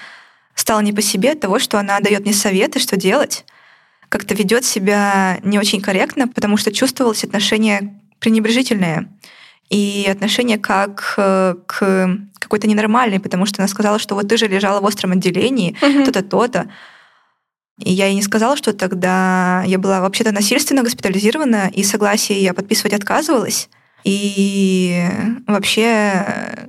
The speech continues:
Speaker 1: не только меня так госпитализировали, что там насилие применяют. Я тогда поняла, что, походу, она с теми людьми заодно,
Speaker 2: М,
Speaker 1: типа,
Speaker 2: мгм.
Speaker 1: покрывает их. Ещё этот психолог, психологиня она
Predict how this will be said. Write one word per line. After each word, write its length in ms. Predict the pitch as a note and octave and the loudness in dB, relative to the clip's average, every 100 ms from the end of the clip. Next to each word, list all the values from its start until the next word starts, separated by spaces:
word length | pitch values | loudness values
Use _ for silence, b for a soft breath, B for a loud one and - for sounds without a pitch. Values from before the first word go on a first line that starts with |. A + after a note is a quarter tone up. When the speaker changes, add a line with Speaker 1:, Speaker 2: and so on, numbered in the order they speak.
| B3 | 0
Speaker 1:
не 120 | G#3 | 0
только 280 | G#3 G3+ G3 | 2 0 0
меня 180 | F#3+ A3 | 0 0
так 100 | G#3 | -2
госпитализировали, 680 | G#3 G#3+ G3+ G#3+ C4+ C#4+ | -2 -2 0 0 2 0
что 180 | A3+ - | 0 -2
там 120 | G#3 F#3+ | -2 0
насилие 320 | G#3+ C#4 D#4+ | 0 0 0
применяют. 640 | A3+ G3+ G3+ C4 G#3+ - _ b b b | 0 0 2 2 0 -4 _ b b b
Я 100 | - | -2
тогда 200 | G3+ G3+ | -2 -2
поняла, 220 | G3+ G#3+ | 0 0
что, 160 | B3+ - | -2 -4
походу, 300 | A3 A3 G#3 | -4 -2 0
она 200 | G3 F#3+ | 0 -2
с 120 | - | -2
теми 220 | - G3+ | -2 0
людьми 180 | G3 G3 | 0 2
заодно, 440 | G3 F3 F#3 C#4 F4 _ | 0 2 0 0 -4 _
Speaker 2:
М, 280 | C4+ C4+ C4 | 2 2 2
Speaker 1:
типа, 200 | C4+ C#4 | 0 0
Speaker 2:
мгм. 60 | C#4 C4+ | 2 2
Speaker 1:
покрывает 440 | C4 C#4 B3+ C4+ | 2 2 2 0
их. 180 | A3+ G3+ B B B _ _ | -4 -4 B B B _ _
Ещё 920 | A3+ - A#3 A3+ A3+ G#3+ G3+ G3 F#3 F3 B B B B B | 0 2 2 2 4 2 2 2 0 -4 B B B B B
этот 220 | - G#3 G3+ | -2 -2 -2
психолог, 760 | - A3+ A3 D#4 D4 - - _ _ _ _ _ _ _ | -2 0 2 2 0 -2 -18 _ _ _ _ _ _ _
психологиня 680 | - - A#3+ A3+ G3 F#3 F3+ | -2 2 2 2 2 2 2
она 380 | F#3 F3 - | 2 0 -4